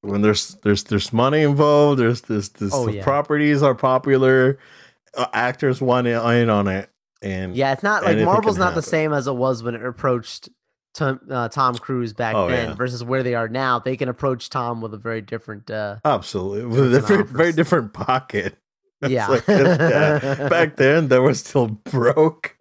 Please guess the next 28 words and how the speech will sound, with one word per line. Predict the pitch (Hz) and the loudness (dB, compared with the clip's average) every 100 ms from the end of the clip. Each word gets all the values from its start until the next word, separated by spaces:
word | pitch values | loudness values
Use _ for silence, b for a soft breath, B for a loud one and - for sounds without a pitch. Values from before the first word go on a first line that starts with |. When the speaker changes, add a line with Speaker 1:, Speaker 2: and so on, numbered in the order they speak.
| 453 | -8
Speaker 2:
Right. | 139 139 123 | 0 2 2
It's | 117 123 | 0 0
like, | 147 - | -2 -2
"Hey, | 240 294 233 208 | -4 -4 -8 -8
so." | 190 208 190 185 180 180 - | -8 -8 -8 -8 -8 -8 -8
<laughs> | 165 185 165 170 151 156 147 | -2 -2 -2 -4 -8 -6 0
Speaker 1:
Although, | 175 226 185 | 2 2 2
I | 151 | 2
mean, | 170 170 | 2 2
Speaker 2:
Yeah. | 135 | 2
Speaker 1:
I, | 165 147 127 | 2 0 0
no, | 139 156 | 2 2
uh, | 117 127 120 | 2 2 2
you | 127 | 2
know, | 123 110 | 2 2
honestly | 95 135 160 - 135 | 0 0 0 0 -2
speaking, | - 110 107 165 175 | 0 -2 0 0 2
dude, | 175 180 180 | 4 4 4
I, | 113 151 - 117 | 4 2 2 0
I | |
think, | - 120 98 - 113 - 113 | 0 -2 -2 -8 -18 -4 0
uh, | 101 | 0
Tom | 90 107 101 | 0 -2 0
Cruise | 120 131 | -2 0
would | 123 | 0
have | 104 | 2
been | 107 | 2
a, | 101 | 2